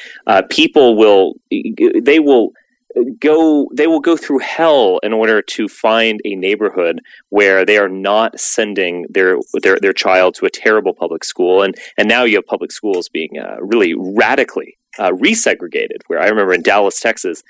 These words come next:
uh, in the, in Dallas County, the, the, uh, the, the, the, the white percentage in these public schools is almost next to zero at this point. Uh, so if,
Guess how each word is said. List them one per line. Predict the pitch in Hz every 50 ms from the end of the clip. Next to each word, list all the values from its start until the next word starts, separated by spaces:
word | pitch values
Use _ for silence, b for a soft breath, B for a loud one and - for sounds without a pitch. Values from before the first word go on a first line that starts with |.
| b b b b b b b -
uh, | 104
in | 101 - 107 101
the, | 95 95 90 87 - 98
in | 98 98
Dallas | 92 113 120 123 110 - -
County, | - - - 113 117 117 110 98 92 87 82
the, | 101 - - - - - - - b b b b b -
the, | - 107 107 107 95 98 101 92 90 87
uh, | 87 82 80 82 76 - -
the, | - - 98 98 - -
the, | - 107 - 73 82 - - 107 107 -
the, | -
the | 95 107 - -
white | 117 120 123 110 -
percentage | - 101 - - 110 101 98 92 87 -
in | 92 87
these | 85 -
public | - 95 - - -
schools | - - - 110 117 110 -
is | - 92
almost | 87 87 87 80 - -
next | - 90 85 - - -
to | - 76 69 - -
zero | 87 - - 127 151 139 - - - - b b b b
at | - -
this | - - -
point. | - - 57 - - - B B B B B B B B B
Uh, | - - 104 101 -
so | - - - 156 139 131 123 - - - 127 113
if, | - 127 - - 151 127 - 156 143